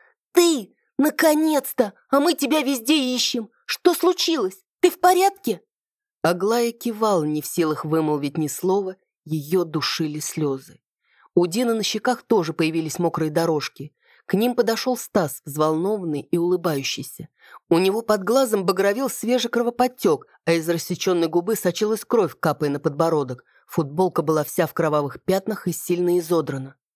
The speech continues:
"Ты как, цела?" Спросил он, окидывая Аглаю внимательным взглядом. "По сравнению с тобой, абсолютно". Аглая высвободилась из тесных объятий подруги, которая отпустила ее с большой неохотой, словно боялась, что та после этого снова исчезнет.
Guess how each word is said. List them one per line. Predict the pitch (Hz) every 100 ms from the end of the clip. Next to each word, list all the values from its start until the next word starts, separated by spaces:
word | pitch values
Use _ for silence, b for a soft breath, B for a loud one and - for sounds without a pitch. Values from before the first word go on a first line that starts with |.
| _ _ _ _ _ _ -
"Ты | 180
как, | 175 151 - _ -
цела?" | - 170 196 226 _ _ _ -
Спросил | - 151 147 196
он, | 175 147
окидывая | 147 165 151 151
Аглаю | 147 160 185 151
внимательным | 147 160 156 165
взглядом. | 156 156 156 131 131 _ _ _ _ _ _ _
"По | 226
сравнению | - 240 233 240 233
с | 233
тобой, | - 220 220 262 -
абсолютно". | - 220 - 240 220 196 208 196 _ _ _ _
Аглая | 151 151 180 214 196
высвободилась | 185 208 180 165 165 160 160 -
из | 175
тесных | - 170 170 -
объятий | 160 170 165 175
подруги, | 170 165 196 190 151
которая | 156 180 175
отпустила | 170 175 160 - 214
ее | 185 175
с |
большой | 151 165 - 202
неохотой, | 202 208 - 185 151 - 127 b
словно | - 185 151 151
боялась, | 151 165 170 147
что | -
та | 151 165
после | 165 156 165
этого | 160 160
снова | - 196 151 139
исчезнет. | - 160 131 135